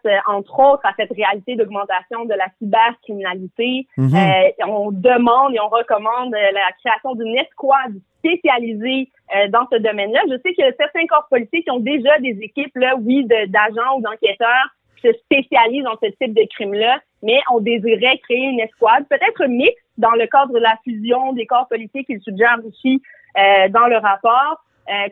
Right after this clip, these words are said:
Speaker 1: créer ces équipes-là qui auront peut-être une meilleure efficacité, un meilleur équipement,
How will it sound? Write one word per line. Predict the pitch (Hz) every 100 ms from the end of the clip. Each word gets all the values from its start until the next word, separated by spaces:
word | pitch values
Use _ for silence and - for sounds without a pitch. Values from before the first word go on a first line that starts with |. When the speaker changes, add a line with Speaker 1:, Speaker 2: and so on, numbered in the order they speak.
| -
Speaker 1:
créer | - 277 339
ces | 254 220
équipes-là | 254 240 - 269
qui | 233 247
auront | 220 247 262
peut-être | 247 254 277
une | 240
meilleure | 226 226 240 302
efficacité, | 330 320 - 285 - _ 311 294
un |
meilleur | 208 220 240 269
équipement, | 277 247 262 277